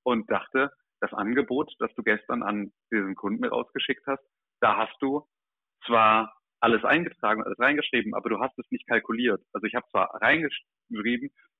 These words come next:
die, so und so viele Einheiten von diesem Stunden- oder Tagessatz, aber ich habe es nicht kalkuliert.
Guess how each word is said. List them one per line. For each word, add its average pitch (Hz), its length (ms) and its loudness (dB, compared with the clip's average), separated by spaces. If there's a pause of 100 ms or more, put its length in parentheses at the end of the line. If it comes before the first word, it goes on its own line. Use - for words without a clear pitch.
die, 127 220 -8
so 139 200 4
und 127 160 -2
so - 260 0
viele 120 260 2
Einheiten 127 680 0 (480)
von 117 360 2
diesem 110 460 -4
Stunden- 120 520 0
oder 110 200 2
Tagessatz, 139 540 2 (480)
aber 117 200 2
ich - 100 -4
habe - 120 0
es - 80 -16
nicht 123 180 0
kalkuliert. 123 500 2